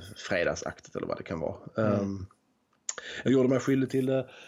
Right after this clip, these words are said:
Speaker 1: så sent som i midsommar faktiskt, eh, inför midsommarfirandet, så bara la jag ut liksom, eh, nu, en, liksom ett collage med fyra bilder och en bild som var på, jag kommer inte ihåg vad det var,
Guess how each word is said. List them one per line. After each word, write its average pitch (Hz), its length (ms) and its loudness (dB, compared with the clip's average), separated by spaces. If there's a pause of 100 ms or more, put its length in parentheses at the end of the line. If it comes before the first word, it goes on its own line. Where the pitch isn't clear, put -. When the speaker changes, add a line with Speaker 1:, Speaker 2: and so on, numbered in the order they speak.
(340)
Speaker 1:
så - 180 0
sent 147 240 0
som 147 180 -2
i 147 80 0
midsommar 139 420 0
faktiskt, - 540 -6
eh, 120 240 -8
inför 123 160 -8
midsommarfirandet, 110 600 -4
så 98 60 -10
bara 120 240 4
la 123 200 4
jag 143 100 2
ut 107 140 -4
liksom, 117 360 -8
eh, 117 80 -4 (240)
nu, 123 160 0 (540)
en, 120 180 -4
liksom 113 400 -8
ett - 140 -14
collage 135 420 2
med 123 100 -4
fyra 135 260 2
bilder 123 400 0
och 107 140 0
en 120 140 -2
bild 123 220 0
som 107 120 -8
var 107 120 -2
på, - 120 -6
jag 101 80 -6
kommer 107 120 -6
inte 101 80 -4
ihåg 98 100 0
vad 104 80 0
det 101 100 2
var, - 80 -10